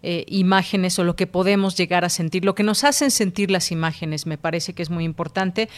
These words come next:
Pues muchas gracias por haber estado aquí con nosotros, platicarnos parte de tu experiencia y, pues, felicidades por este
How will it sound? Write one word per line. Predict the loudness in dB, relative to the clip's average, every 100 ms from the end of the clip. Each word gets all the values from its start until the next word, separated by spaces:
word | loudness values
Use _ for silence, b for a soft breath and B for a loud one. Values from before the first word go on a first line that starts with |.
| B B
Pues | 0 0 -2 -2
muchas | 0 2 2
gracias | 4 4 2 2
por | 4
haber | 4 4
estado | 2 4 4
aquí | 2 0
con | 0
nosotros, | 0 0 -2 -2 0
platicarnos | 0 0 0 2 2 0
parte | 2 2 0
de | 0
tu | -4
experiencia | -4 -2 0 0 0 0 0
y, | 0
pues, | -4 -6
felicidades | -6 -6 -4 0 0 -2
por | -4 -6
este | -2 0 0